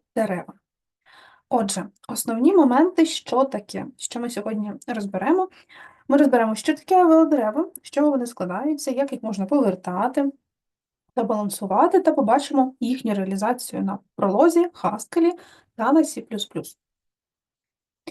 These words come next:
Декілька ком-, коментарів щодо попередніх відео. Перше, це не попереднє <laughs> відео попередніх років, це просто дуже хороше відео на Ютубі по А В Л деревам.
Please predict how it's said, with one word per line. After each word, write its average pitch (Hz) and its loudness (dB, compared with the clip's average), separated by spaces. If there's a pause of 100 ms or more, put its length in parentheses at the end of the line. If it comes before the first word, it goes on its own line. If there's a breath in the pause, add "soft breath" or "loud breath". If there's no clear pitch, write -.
(280 loud breath)
Декілька 320 4
ком-, 240 -2 (140)
коментарів 247 0
щодо 240 -4
попередніх 202 -8 (160)
відео. 190 -6 (720 soft breath)
Перше, 311 4
це 285 0
не 240 0
попереднє 247 -2
<laughs> - -6
відео 311 8
попередніх 247 -2
років, 240 -6
це - -10
просто 254 0
дуже 220 -4
хороше 202 -4
відео 202 -2
на 196 0
Ютубі 269 2
по 214 -4 (260 loud breath)
А 208 2
В 202 2
Л 190 4
деревам. 262 -2